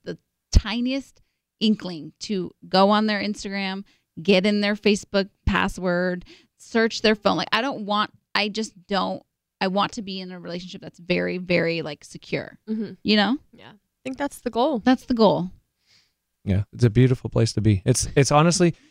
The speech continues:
Speaker 3: it's
Speaker 1: It's
Speaker 3: honestly,
Speaker 1: attainable.
Speaker 3: it is, it is,
Speaker 1: Yeah.
Speaker 3: it completely is. It takes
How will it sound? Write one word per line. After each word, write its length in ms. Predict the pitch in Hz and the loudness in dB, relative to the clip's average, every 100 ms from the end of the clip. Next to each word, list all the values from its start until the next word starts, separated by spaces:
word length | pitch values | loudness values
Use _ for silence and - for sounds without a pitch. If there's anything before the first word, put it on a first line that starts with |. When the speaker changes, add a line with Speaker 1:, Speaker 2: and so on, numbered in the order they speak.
| - | 0
Speaker 3:
it's 80 | 139 | 2
Speaker 1:
It's 120 | 156 | 4
Speaker 3:
honestly, 260 | 202 392 | 4 4
Speaker 1:
attainable. 440 | 349 202 180 185 190 - | 0 -2 -4 -6 -6 4
Speaker 3:
it 160 | 208 | 6
is, 240 | 240 156 - | 6 2 -2
it 100 | 156 | 4
is, 180 | 185 123 | 6 6
Speaker 1:
Yeah. 80 | 151 | 2
Speaker 3:
it 80 | 151 | 0
completely 640 | 170 160 160 185 156 156 | 2 2 6 6 6 6
is. 160 | 160 175 | 6 4
It 140 | 151 | 2
takes 480 | - 165 147 - - | 2 0 2 -2 -4